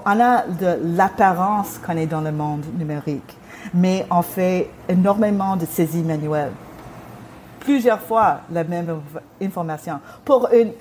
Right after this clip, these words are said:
so, ce compagnie de théâtre veut partager l'information dans une listing numérique. Ce compagnie de théâtre ou la personne dans le listing,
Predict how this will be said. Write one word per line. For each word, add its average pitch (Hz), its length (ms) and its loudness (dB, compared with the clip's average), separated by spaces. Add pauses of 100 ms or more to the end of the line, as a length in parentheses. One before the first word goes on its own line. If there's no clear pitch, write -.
(160)
so, 247 280 4 (140)
ce 330 220 -2
compagnie 254 400 2
de 208 100 -2
théâtre 196 440 2
veut 202 200 0
partager 196 520 0
l'information 185 800 0
dans 170 300 2 (140)
une 170 220 2
listing 165 300 -2
numérique. 156 540 -2 (720)
Ce 175 380 2
compagnie 185 360 -2
de 175 140 0
théâtre 156 640 -4 (220)
ou 214 180 6
la 196 120 4
personne 185 360 0
dans 175 100 -2
le 165 80 -2
listing, 160 360 -4